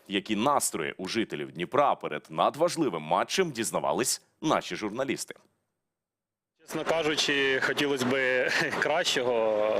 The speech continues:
Speaker 2: Де в чому, звичайно, були сумніви з приводу гри команди, тому що, як показала гра зі збірної Польщі, це вже був такий тривожний дзвіночок. Але все-таки,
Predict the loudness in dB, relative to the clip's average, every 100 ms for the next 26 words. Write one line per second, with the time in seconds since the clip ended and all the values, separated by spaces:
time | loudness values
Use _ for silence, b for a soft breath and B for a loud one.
0 | 2 2 2 2 0 0 -2 0 0 0
1 | 0 0 0 0 0 0 0 0 0 0
2 | 0 0 0 0 0 0 2 2 2 2
3 | 0 2 0 0 0 B B B 0 0
4 | 0 2 0 -2 B B B -2 -2 -2
5 | 0 0 0 0 0 0 0 0 0 0
6 | 0 0 0 0 0 0 0 0 0 -2
7 | -2 0 0 -2 -4 -2 0 2 0 0
8 | 0 0 0 0 0 0 0 -2 -2 -4
9 | B B B B B B B B B 0
10 | 0 0 0 -2 -2 -2 0 0